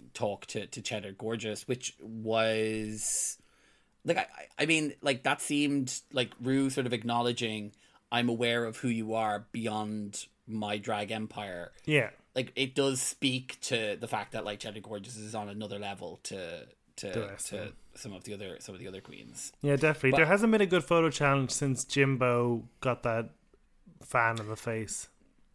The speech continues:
Speaker 1: No, no, there hasn't been.
Speaker 2: No. Uh, Bl-
Speaker 1: Um,
Speaker 2: Black
Speaker 1: I,
Speaker 2: Pepper
Speaker 1: I,
Speaker 2: wins.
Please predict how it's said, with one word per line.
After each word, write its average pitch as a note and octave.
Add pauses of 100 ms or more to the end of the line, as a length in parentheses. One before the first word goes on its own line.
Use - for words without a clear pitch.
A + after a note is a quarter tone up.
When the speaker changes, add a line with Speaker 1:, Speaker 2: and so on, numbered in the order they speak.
(200)
Speaker 1:
No, A#2 (160)
no, A2+
there G#2
hasn't G#2+
been. G#2+ (280)
Speaker 2:
No. G#2+ (720)
Uh, C3+ (180)
Bl- B2+
Speaker 1:
Um, B2 (120)
Speaker 2:
Black F3+
Speaker 1:
I, C#3+
Speaker 2:
Pepper -
Speaker 1:
I, C#3+
Speaker 2:
wins. C#3